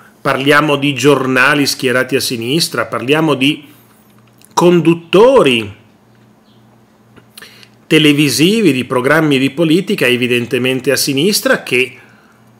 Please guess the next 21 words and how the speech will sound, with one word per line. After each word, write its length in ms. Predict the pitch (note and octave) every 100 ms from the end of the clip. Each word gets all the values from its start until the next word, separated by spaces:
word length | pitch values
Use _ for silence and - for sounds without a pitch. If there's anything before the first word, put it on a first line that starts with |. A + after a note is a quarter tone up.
| _ _
criticano 800 | - E3+ - E3 D#3 D3+ C3+ A#2+
questa 640 | - E3 - - C#3 B2
segretaria 920 | A#2+ - C3 D3 E3+ C#3 A#2+ D3+ C#3 A#2
a 40 |
più 240 | - B2+
non 260 | A#2 A2 G2+
posso. 760 | C#3 B2+ G#2+ - - G#2 G2+ - - _
Insomma, 520 | _ - A#2 G#2+ G2 - _ _ - -
l'inconsistenza 1800 | D3 F3 E3 D#3+ D#3 D#3+ D#3+ - D#3+ - - E3 E3 E3+ F3+ E3+ F#3
di 160 | D#3+ A#2+
questo 520 | - B2+ B2 - B2
politico. 1120 | G#2 A2+ A#2 D#3 D3 B2 G#2+ - A2+ A2 G2+ - _ _ _ _ _
Sì, 320 | - - A3+
è 60 | C#3
arrivata 480 | B2 C3 C#3 C#3+ B2+
lì, 300 | C3 E3+ A#2
tanto 320 | B2 A#2 B2
di 120 | A#2+
cappello, 580 | - A#2+ - B2 D#3 A2+
è 60 | A2+
riuscita 800 | A2+ G#2+ - C#3+ - A#2 G#2+